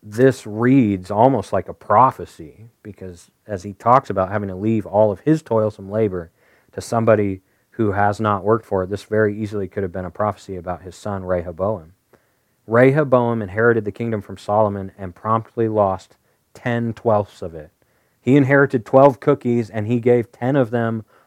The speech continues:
away, and he did not rule for <laughs> very long. He was, and the problem was, is exactly what Solomon says here. Rehoboam was used to the path of re-, least resistance.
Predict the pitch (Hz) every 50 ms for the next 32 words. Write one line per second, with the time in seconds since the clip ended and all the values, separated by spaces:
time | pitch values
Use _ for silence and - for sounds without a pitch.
0 | _ - 110 113 120 120 117 98 90 85 78 87 95 _ _ _ _ _ _ -
1 | 113 110 104 113 117 110 104 131 131 127 131 123 123 104 113 120 117 110 98 -
2 | - 110 95 101 104 95 - - - 113 107 98 90 78 82 101 _ _ _ _
3 | _ _ _ _ _ _ _ _ _ _ _ _ _ _ _ _ _ _ - 131
4 | 131 131 135 120 107 104 113 120 120 123 104 98 113 113 110 104 - - 147 170
5 | 185 170 123 101 92 87 90 98 98 101 101 101 110 104 - - 92 110 123 123
6 | 120 123 113 107 104 92 - 110 110 117 120 117 107 92 - - 95 87 - -
7 | - 147 135 87 78 85 _ _ _ _ _ _ _ _ _ _ _ _ _ -
8 | 107 113 120 120 117 107 117 123 139 135 123 113 110 104 95 95 104 110 127 139
9 | 147 143 - - _ - 113 101 101 - - - 107 107 110 110 - - - 110
10 | 101 90 95 92 95 104 104 113 110 - 113 113 117 123 117 - - 110 104 95
11 | 90 117 127 120 - - 87 80 80 _ _ _ _